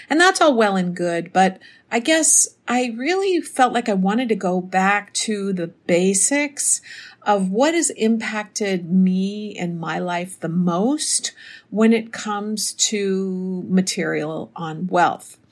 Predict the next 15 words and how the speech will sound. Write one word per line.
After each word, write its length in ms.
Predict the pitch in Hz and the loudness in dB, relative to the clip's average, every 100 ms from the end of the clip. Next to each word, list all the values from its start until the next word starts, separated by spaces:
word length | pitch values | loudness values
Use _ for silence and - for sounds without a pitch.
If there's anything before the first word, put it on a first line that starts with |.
| - | -8
And 120 | - 233 | 2 4
there's 200 | 247 254 | 6 6
a 60 | |
new 340 | 240 277 415 453 | 8 8 6 4
book 540 | 196 185 180 - - _ _ _ | 4 4 2 -2 -20 _ _ _
that 420 | 190 214 208 202 - - | 2 6 6 4 0 -2
I 340 | 208 196 196 | 0 2 2
wanted 540 | 196 202 330 523 392 - | 0 0 0 2 0 0
to 720 | - 196 185 180 175 170 - | -2 2 2 2 0 -2 -4
review, 480 | 185 185 175 190 240 | -4 -4 -2 0 2
but 120 | 269 | 2
I 160 | 254 - _ | 2 -2 _
can't 460 | - - 349 277 202 | -12 -4 -4 -4 -4
get 260 | - 262 226 | 2 4 4
it 180 | - | -2